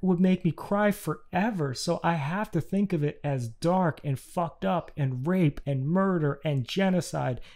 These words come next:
and serial killers and illness and disease and poverty,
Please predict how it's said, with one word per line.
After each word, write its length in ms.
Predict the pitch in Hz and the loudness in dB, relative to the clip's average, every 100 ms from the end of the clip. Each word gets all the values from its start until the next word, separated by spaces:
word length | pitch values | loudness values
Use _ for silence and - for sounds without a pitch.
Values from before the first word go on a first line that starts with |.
| - | -6
and 140 | 123 | -4
serial 480 | - - 214 190 156 | -4 0 2 4 2
killers 440 | - 160 139 127 - - | 0 -2 0 -2 -6 -12
and 220 | - 143 - - | 0 0 0 2
illness 440 | 202 190 147 123 | 6 6 4 0
and 140 | 156 127 | -2 0
disease 500 | 143 135 214 196 131 | 0 2 2 2 2
and 160 | 131 | 0
poverty, 640 | - - 208 175 151 127 | -2 2 2 4 0 -2